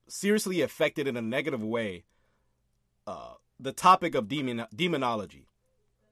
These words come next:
Um, yes, demons exist. Yes, they oppress. You know, I, I, I am not charismatic in that sense, but I do believe in, in demons. Like, we have a world, the flesh and the devil out there.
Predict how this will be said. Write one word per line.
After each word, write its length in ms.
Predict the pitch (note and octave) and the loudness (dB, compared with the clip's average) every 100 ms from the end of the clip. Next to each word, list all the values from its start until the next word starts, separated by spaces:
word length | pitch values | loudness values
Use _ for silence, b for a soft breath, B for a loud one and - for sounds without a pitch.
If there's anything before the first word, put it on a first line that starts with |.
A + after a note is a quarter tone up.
| _ _ | _ _
Um, 260 | - C2 - _ - | -20 -20 -20 _ -8
yes, 300 | A#2 F3 B2+ | 0 0 0
demons 340 | C3 E3 D3+ | 0 2 0
exist. 640 | C3+ A2 D#3+ - - - _ - | -2 -6 -8 -10 -16 -20 _ -6
Yes, 260 | A#2 E3 | -4 -4
they 120 | D#3 D#3 | -2 -4
oppress. 580 | D3 D3 D3 - - _ _ _ _ _ _ _ | -2 -4 -6 -8 -20 _ _ _ _ _ _ _
You 80 | F#2 | -14
know, 60 | F2 | -10
I, 160 | G#2 - | -10 -8
I, 200 | A#2+ C3 | -8 -4
I 120 | C3 D#3+ | 0 0
am 120 | C#3+ | 2
not 220 | D3 - | 0 0
charismatic 480 | D#3+ B2 C#3 D3+ A#2+ | -4 -2 -2 -2 -4
in 80 | G#2+ | -8
that 160 | G2 | -8
sense, 340 | - A#2 A#2+ - | -10 -12 -12 -10
but 240 | G#2+ G2 - _ | -10 -10 -16 _
I 160 | - D#3+ | -2 -2
do 180 | D3+ D#3+ | 0 -2
believe 380 | D3 C#3 D#3 C#3+ | -2 -4 -4 -6
in, 220 | A2+ G#2+ - | -8 -8 -10
in 160 | A#2+ | -10
demons. 380 | G#2+ G3 D#3 G#2 | -6 -4 -4 -6
Like, 160 | A#2 B2+ | -6 -6
we 180 | B2 E3+ | -2 0
have 140 | D3 | 0
a 60 | A#2+ | -2
world, 480 | A2 D#3 F#3 F3 | -2 -2 -2 -4
the 60 | C3+ | -8
flesh 300 | - E3 F#3 | -4 -4 -2
and 100 | E3 | -2
the 40 | D#3+ | 0
devil 320 | E3 A#3+ G3 | 2 2 2
out 180 | G#2 - | -2 -4
there. 220 | D#2 - | -12 -14